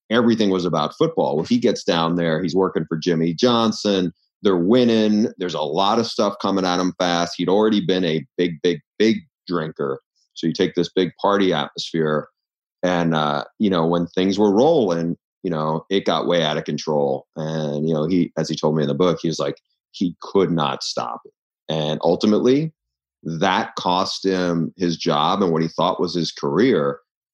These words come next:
because they were on top of the world. And he was still a young coach at the time. And he's around all these great players and everything else. And he was like, "I just could not handle it." And he ended up going back home,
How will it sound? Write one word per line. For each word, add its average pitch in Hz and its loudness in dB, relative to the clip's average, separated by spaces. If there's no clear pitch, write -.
because 85 0
they 95 2
were 151 4
on 113 0
top 98 -2
of 90 0
the 73 -4
world. 73 0
And 78 -6
he 117 2
was - -2
still 87 0
a 82 2
young 76 -2
coach 139 0
at - -2
the - -12
time. 65 -10
And 78 -2
he's 82 -2
around 85 2
all 90 4
these 90 -2
great 85 0
players 110 2
and 80 -2
everything 85 -2
else. 80 -2
And 85 -6
he 92 0
was 85 -2
like, 73 0
"I 76 0
just - -6
could 76 -4
not 67 -4
handle 78 -2
it." - -10
And 69 -6
he 80 2
ended 82 2
up 80 0
going 87 2
back 76 -2
home, 123 2